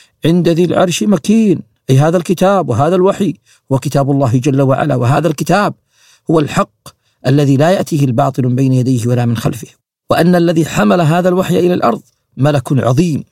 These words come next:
ذو قوة عند ذي العرش مكين، ملك عظيم صاحب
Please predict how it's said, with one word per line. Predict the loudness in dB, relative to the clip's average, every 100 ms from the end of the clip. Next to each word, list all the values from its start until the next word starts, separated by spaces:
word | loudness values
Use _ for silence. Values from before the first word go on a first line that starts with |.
| _ _ -4
ذو | -2
قوة | 0 0 0 -2 -6 _ _ _ _ _ _ _ _ 0
عند | 2
ذي | 2
العرش | 2 0 -2 -2
مكين، | -2 -2 -6 -8 _ _ _ _ _ _ _ _ 0
ملك | 2 2 -2 -2
عظيم | 0 2 0
صاحب | -2 -4 -4